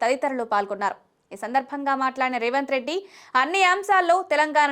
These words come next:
నెంబర్ వన్ గా ఉందని, గతంలో ఎప్పుడూ లేని విధంగా ధాన్యం కొనుగోలు, చెల్లింపులు సక్రమంగా జరుగుతున్నాయని వివరించారు. సన్న, దొడ్డు రకాలను వేరువేరుగా సేకరించాలని, ధాన్యం విక్రయించిన తర్వాత త్వరితగతిన రైతుల అకౌంట్లలో ధాన్యం డబ్బులు జమ చేయాలని,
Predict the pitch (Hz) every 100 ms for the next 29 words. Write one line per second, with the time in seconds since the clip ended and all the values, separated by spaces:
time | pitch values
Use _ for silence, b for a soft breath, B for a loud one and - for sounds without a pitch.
0 | 262 269 294 277 269 262 254 254 254 294
1 | - B B 247 254 294 285 277 247 262
2 | 349 349 320 294 285 269 277 277 262 -
3 | 196 247 285 302 285 269 277 277 277 320
4 | 320 - 269 285 269 277 262 254 254 277
5 | 262 254 240 226 240 254 254 240 233 226
6 | 202 208 202 214 - _ b b _ 254
7 | 254 285 294 254 254 294 269 269 262 254
8 | 240 269 285 277 262 254 254 254 262 254
9 | 247 247 247 247 b b b 233 269 302
10 | 302 294 302 311 302 302 294 277 277 277
11 | 302 392 - 277 311 320 302 294 285 262
12 | 254 262 285 269 277 269 262 247 214 247
13 | 277 277 254 233 240 226 226 240 254 240
14 | 226 240